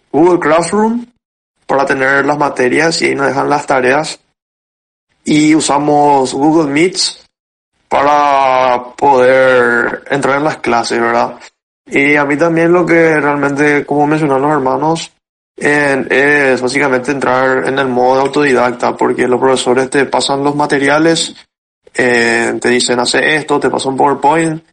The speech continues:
pero al final no, no comprendes nada como para hacer las tareas, y encima nos, nos llenan de tareas, ¿verdad? Cosa que, bueno, no está mal, pero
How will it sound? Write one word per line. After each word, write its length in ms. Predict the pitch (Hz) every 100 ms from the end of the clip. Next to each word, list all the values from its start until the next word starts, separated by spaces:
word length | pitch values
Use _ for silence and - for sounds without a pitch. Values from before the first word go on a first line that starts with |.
| _ _ _
pero 160 | - 135
al 80 | 139
final 380 | 143 131 143
no, 220 | 147 147 143
no 120 | 147
comprendes 640 | 151 151 143 131 143 165
nada 260 | 156 143 156
como 120 | 160
para 160 | 160 160
hacer 160 | 147
las 160 | 131 143
tareas, 380 | 147 131 131 123
y 40 |
encima 720 | 127 123 131 135 151 139 127 - _ _ _ _ -
nos, 600 | 135 139 123 117 113 -
nos 120 | -
llenan 320 | 123 131 139
de 100 | 143
tareas, 400 | 139 123 135 143
¿verdad? 380 | 123 120 123 120 - - _ _ _ _
Cosa 320 | - 131 156
que, 160 | 160 165
bueno, 240 | 151 160
no 60 | 147
está 200 | 139 165
mal, 420 | 151 156 175 175
pero 760 | 165 160 165 165 160 143 131